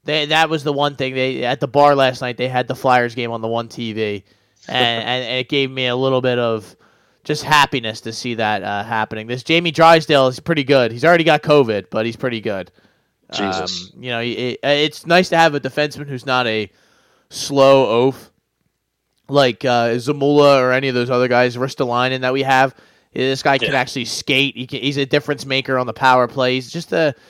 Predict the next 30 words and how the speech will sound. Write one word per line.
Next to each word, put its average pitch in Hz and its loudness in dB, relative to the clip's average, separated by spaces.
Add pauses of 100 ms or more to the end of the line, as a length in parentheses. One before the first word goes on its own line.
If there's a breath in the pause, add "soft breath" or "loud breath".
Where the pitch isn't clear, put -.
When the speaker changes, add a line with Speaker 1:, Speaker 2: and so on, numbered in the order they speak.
(200 soft breath)
Speaker 1:
he's 170 2
a 180 4
good 185 2
player, 170 6
and 135 0
I 135 0
think 147 -4
the, 143 2
the 127 -18
big 160 2
difference 135 -4
is 120 -4 (960)
getting 147 2
a 135 -2
guy 123 2
who 131 -4
can 117 -12
play 123 -2
right 113 0
now, 110 -6 (400)
as 113 -4
opposed 120 -4
to 113 -6
Cutter, 120 0
where 104 0
we're 104 -4
gonna 107 -8
have 107 -2
to 110 -10
wait, 110 -4